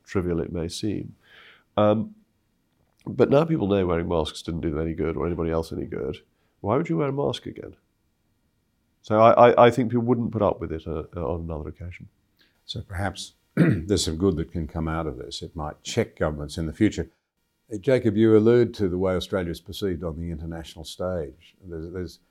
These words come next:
Speaker 2: I actually participated in a television program in America,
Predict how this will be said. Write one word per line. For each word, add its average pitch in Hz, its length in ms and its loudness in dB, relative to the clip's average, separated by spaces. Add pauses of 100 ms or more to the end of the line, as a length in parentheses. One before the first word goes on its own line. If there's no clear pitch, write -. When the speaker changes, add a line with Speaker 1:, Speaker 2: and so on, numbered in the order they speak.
(260)
Speaker 2:
I 101 160 0
actually 92 300 -6
participated 80 840 -10
in 80 140 -8
a 78 140 -10 (360)
television 90 440 -4
program 85 440 -6
in 78 80 -8
America, 82 440 -8